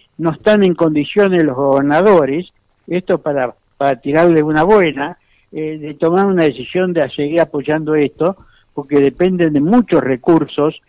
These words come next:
que el gobierno cobra y lo manda discrecionalmente. Esto es lo que está ocurriendo con la provincia de Buenos Aires, Claudio, que este muchacho, el gobernador, está recibiendo el doble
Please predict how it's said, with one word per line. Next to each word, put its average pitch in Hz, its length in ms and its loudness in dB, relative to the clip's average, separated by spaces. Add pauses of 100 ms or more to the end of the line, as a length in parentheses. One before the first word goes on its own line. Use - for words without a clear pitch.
(260)
que 151 60 -10
el 135 160 -4
gobierno 147 560 2
cobra 147 560 0 (240)
y 147 80 -8
lo 127 160 0
manda 147 340 0
discrecionalmente. 127 1300 -2 (400)
Esto 160 560 4
es 143 140 2
lo 143 100 0
que 135 120 -6
está 147 160 0
ocurriendo 147 500 -2
con 127 140 0
la 123 100 0
provincia 135 540 -2
de 127 80 -2
Buenos 120 320 -12
Aires, 139 440 0
Claudio, 143 480 -2 (460)
que 180 380 4
este 143 200 -8
muchacho, 156 600 0
el 139 120 0
gobernador, 147 580 -2
está 175 180 -2
recibiendo 143 560 -6
el 123 120 -4
doble 175 460 2